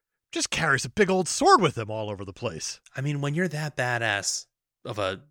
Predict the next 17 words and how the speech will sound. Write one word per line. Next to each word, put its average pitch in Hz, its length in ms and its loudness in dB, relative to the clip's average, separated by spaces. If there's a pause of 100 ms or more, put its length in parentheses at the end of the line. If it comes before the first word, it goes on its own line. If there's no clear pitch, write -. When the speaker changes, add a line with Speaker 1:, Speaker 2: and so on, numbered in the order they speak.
(160)
Speaker 2:
big 120 200 -2
bad 110 320 0
criminal, 101 520 -6 (280)
I 127 60 -14
guess 120 220 -4
you 135 80 -10
just - 200 4
get 123 120 -8
to 110 80 -10
do 151 240 2
that. 82 380 -8
Speaker 1:
It's - 280 -4 (380)
really, 151 260 0
really 127 380 0
cool. 123 400 -2 (400)
Speaker 2:
It's 139 220 -6
awesome. - 500 0